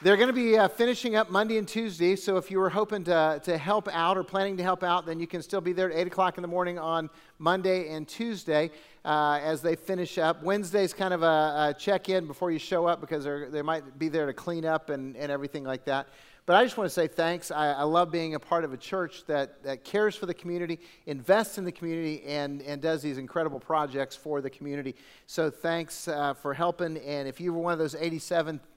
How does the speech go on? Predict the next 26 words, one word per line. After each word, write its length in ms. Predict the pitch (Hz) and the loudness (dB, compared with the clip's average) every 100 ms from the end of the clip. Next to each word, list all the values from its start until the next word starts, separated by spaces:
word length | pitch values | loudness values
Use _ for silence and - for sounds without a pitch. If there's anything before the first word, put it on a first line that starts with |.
| - | -6
uh, 180 | 139 113 | -4 -2
I'm 160 | 143 139 | -4 -6
especially 480 | - 180 - 170 | -6 -4 -4 -8
thankful. 480 | 156 165 156 - 165 - - _ | -6 -6 -6 -8 -8 -10 -20 _
If 80 | 170 | 2
you 60 | |
haven't 200 | 175 170 | 2 2
been 160 | 165 170 | -2 0
there 160 | 170 | 2
yet, 340 | 165 165 160 - | 2 2 0 -2
uh, 200 | 139 139 | -6 -6
don't 160 | 139 147 | -4 -4
worry 100 | 160 | 0
about 200 | 160 156 | 2 0
it. 20 | |
There's 180 | 135 123 | -2 -6
this 240 | 160 - | -6 -4
week, 240 | 175 175 170 | -2 -4 -4
and 160 | 139 | -8
then 140 | 143 143 | -6 -4
there's 280 | 143 143 - | -4 -6 -6
the 80 | |
big 200 | 143 143 | -8 -6
project 480 | - 147 139 139 131 | 0 0 0 -2 -4
in 100 | 139 | -6
October 540 | 131 127 147 139 127 | -6 -6 -6 -4 -6